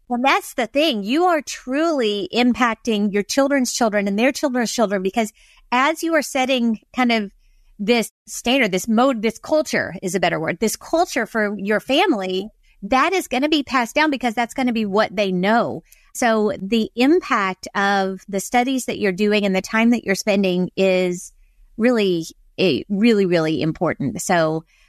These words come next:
I wanna dive in in just a minute into kind of the nuts and bolts of how you set this up and how, as a young family or even a middle, older family, how we can approach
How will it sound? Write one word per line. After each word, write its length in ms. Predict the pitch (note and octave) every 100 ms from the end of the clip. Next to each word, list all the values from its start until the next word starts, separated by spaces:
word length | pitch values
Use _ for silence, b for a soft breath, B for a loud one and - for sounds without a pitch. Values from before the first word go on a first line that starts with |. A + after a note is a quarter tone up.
| _ -
I 80 |
wanna 260 | B3 E4 B4
dive 300 | B3 A#3+ C4+
in 140 | D4+ C#4
in 120 | A3+
just 200 | B3 C4+
a 40 |
minute 300 | B3 D4+ C4 -
into 280 | A3 G#3+ B3
kind 240 | - A#3+
of 160 | G#3+ F3+ _ _ -
the 80 | -
nuts 360 | G#3+ B3+ - C#4
and 120 | A3
bolts 300 | G#3 G3 -
of 80 | E3+
how 200 | G#3+ G#3+
you 180 | G3
set 260 | F#3 G#3 F3+
this 180 | F#3+ -
up 140 | F#3+
and 120 | F#3+ E3+
how, 380 | A3+ A#3+ A3+ A3
as 240 | G#3 G3
a 100 | G#3
young 320 | F#3+ A#3+ B3
family 340 | A#3+ A3+ A3 A3+
or 80 |
even 240 | C#4+ D#4 C#4
a 200 | A3+ G#3+ -
middle, 420 | A3+ C#4 C4 B3+
older 260 | - C4+ B3
family, 300 | A3+ G#3+ G3+
how 220 | F3+ A#3+
we 140 | B3 A3
can 220 | A3 G3
approach 640 | F#3+ - - C#4 A#3 -